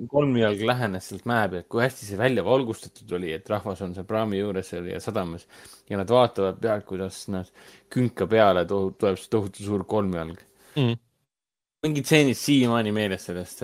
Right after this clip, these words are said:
Speaker 1: sellest filmist, sellest, sellest, räägime siis filmist nimega War of the Worlds, mille lavastas Steven Spielberg.
Speaker 2: Jaa, Maailmade sõda, millest on vahepeal tulnud mingi kaks erinevat seriaali juba välja. Üks on siis päriselt romaani põhjal ja teine on jälle see modernne
Speaker 1: Mõlemad
Speaker 2: versioon.
Speaker 1: nägemata.
Speaker 2: Üks on
Speaker 1: Ma
Speaker 2: Gabriel
Speaker 1: tahaks seda
Speaker 2: Byrne'iga ja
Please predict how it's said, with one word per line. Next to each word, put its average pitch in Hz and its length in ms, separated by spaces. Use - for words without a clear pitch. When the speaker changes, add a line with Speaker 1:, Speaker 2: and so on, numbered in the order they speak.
Speaker 1:
sellest 95 320
filmist, 95 400
sellest, 107 400
sellest, 135 460
räägime 104 240
siis 104 160
filmist 131 400
nimega 104 320
War 135 320
of 123 80
the 123 160
Worlds, 127 380
mille 87 180
lavastas 113 400
Steven 104 240
Spielberg. 92 480
Speaker 2:
Jaa, 113 220
Maailmade 120 480
sõda, 123 320
millest 123 240
on 135 80
vahepeal 139 320
tulnud 127 320
mingi 117 220
kaks 131 240
erinevat 107 240
seriaali 110 380
juba 87 100
välja. 85 300
Üks - 160
on 95 80
siis 92 160
päriselt 117 400
romaani 131 320
põhjal 98 320
ja 90 60
teine 95 240
on 98 80
jälle 95 180
see 92 80
modernne 101 320
Speaker 1:
Mõlemad 117 380
Speaker 2:
versioon. 123 100
Speaker 1:
nägemata. 113 560
Speaker 2:
Üks - 160
on 113 60
Speaker 1:
Ma - 20
Speaker 2:
Gabriel 135 160
Speaker 1:
tahaks 110 220
seda 127 80
Speaker 2:
Byrne'iga 123 420
ja 120 80